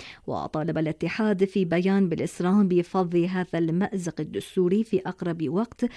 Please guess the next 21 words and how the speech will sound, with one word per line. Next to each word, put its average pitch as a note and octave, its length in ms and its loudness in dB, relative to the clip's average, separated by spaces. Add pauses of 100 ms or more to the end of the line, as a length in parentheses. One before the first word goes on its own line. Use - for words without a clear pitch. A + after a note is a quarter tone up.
(300)
داعياً G3 600 6
المنظمات F3+ 680 2
الوطنية F3+ 680 0
إلى E3 260 0
توحيد E3 520 -2
الجهود F3 480 0
للضغط E3 600 -4 (360)
من F3 200 2
أجل E3+ 320 0
إيجاد F3+ 600 0
حل F#3+ 280 -4
للأزمة E3+ 680 2
الراهنة، F#3+ 560 -2 (460)
كما E3 240 0
حذر F#3+ 500 0
من F#3 400 4
تأثيرات F#3 640 2
الأزمة E3+ 540 0
السلبية F3+ 840 0
على F3+ 160 0
الإجراء F3 460 -2